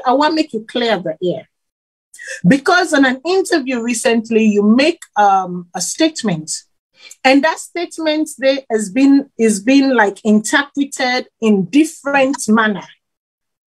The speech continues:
I don't want to speak from the ho-, for the horse, because the horse is right here and the horse can speak for itself. You say,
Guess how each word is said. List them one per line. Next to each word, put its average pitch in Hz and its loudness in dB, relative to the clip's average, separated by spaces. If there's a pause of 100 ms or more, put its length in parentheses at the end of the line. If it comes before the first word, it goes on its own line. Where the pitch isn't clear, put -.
(200)
I 311 0
don't 330 -4
want 302 0
to 226 -6
speak - -4
from 202 -2
the 190 0
ho-, 220 -2
for 190 0
the 180 -4
horse, 269 0
because 202 0
the 185 -4
horse 226 -8
is 208 0
right 214 2
here 214 0
and 196 -2
the 170 -6
horse 220 -2
can 180 -6
speak 220 -4
for - -4 (360)
itself. - -2 (1600)
You 277 4
say, 370 0